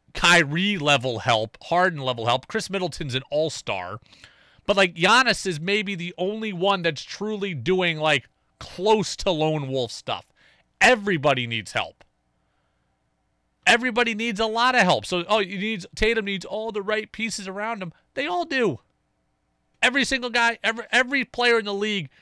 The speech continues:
needs a bunch of help around them. That is why they team up together. That is why they want big threes. Who's the next big three gonna be?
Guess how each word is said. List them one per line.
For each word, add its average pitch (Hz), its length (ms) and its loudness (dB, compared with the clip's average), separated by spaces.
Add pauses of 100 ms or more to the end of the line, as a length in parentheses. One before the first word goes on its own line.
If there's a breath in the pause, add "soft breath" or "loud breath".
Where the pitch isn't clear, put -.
(180 soft breath)
needs 190 220 0
a 185 60 2
bunch 165 340 2
of 156 80 4
help 147 220 4
around 131 340 0
them. 90 120 -16 (260)
That 196 180 4
is 220 180 -2
why 165 480 2 (200 soft breath)
they 160 180 2
team 165 500 -4
up 151 200 2
together. 117 460 -2 (260)
That 196 180 2
is 190 160 -4
why 160 440 0 (220 soft breath)
they 170 180 4
want 165 300 0 (360)
big 175 260 2
threes. 143 800 -2 (1600)
Who's 208 180 -2
the 190 120 0
next 190 280 2
big 160 240 0
three 165 300 -2
gonna 139 180 0
be? 117 280 -4